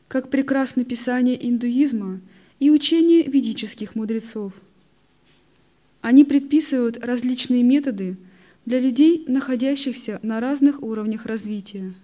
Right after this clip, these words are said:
Каждый человек, независимо от своих способностей и уклада жизни – может прийти к самоосознанию благодаря повседневным делам. Даже мусорщик, сапожник или прачка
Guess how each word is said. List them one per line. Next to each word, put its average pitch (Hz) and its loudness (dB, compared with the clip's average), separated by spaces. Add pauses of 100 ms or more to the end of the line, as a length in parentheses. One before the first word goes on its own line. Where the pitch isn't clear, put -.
(1500)
Каждый 233 -6
человек, 247 -4 (380)
независимо 277 4
от 233 -8
своих 240 -4
способностей 247 -4
и 220 -8
уклада 226 -6
жизни – 214 -6 (720)
может 302 2
прийти 277 0
к 311 -2
самоосознанию 233 -2
благодаря 254 -2
повседневным 214 -4
делам. 196 -6 (1160)
Даже 233 -2
мусорщик, 254 0 (400)
сапожник 262 -2
или 240 -4
прачка 247 -6